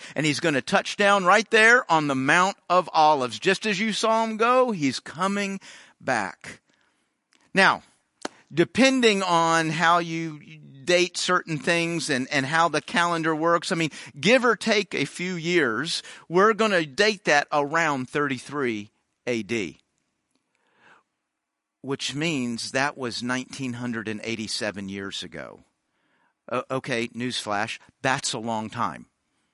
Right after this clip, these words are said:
One thousand nine hundred eighty-seven years, that's long enough to think, "Is he okay? Did, did I miss something? Did, do I not have the right, the right details?" Nineteen hundred and eighty-seven years is long enough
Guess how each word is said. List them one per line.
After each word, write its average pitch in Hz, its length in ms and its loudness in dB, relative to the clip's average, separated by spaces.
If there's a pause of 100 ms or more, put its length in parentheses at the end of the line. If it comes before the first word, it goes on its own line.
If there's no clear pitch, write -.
(160)
One 160 220 0
thousand 160 460 4
nine 147 260 4
hundred 156 260 2
eighty-seven 151 480 2
years, 156 260 0 (220)
that's 156 340 4
long 185 420 4
enough 233 600 8 (200)
to 180 120 4
think, 190 520 2 (300)
"Is - 180 0
he 370 160 2
okay? 370 500 -2 (720)
Did, 208 180 4 (120)
did 190 220 4
I 240 240 6
miss 262 240 2
something? 311 640 -2
Did, 202 180 4
do 208 140 0
I 220 160 6
not 285 240 2
have 247 260 0
the 240 160 4
right, 240 260 2 (260)
the 233 160 4
right 220 340 2
details?" 254 720 4 (200)
Nineteen 269 640 4
hundred 269 220 6
and 247 120 4
eighty-seven 254 500 4
years 247 300 4
is 214 260 4
long 247 400 6
enough 208 640 4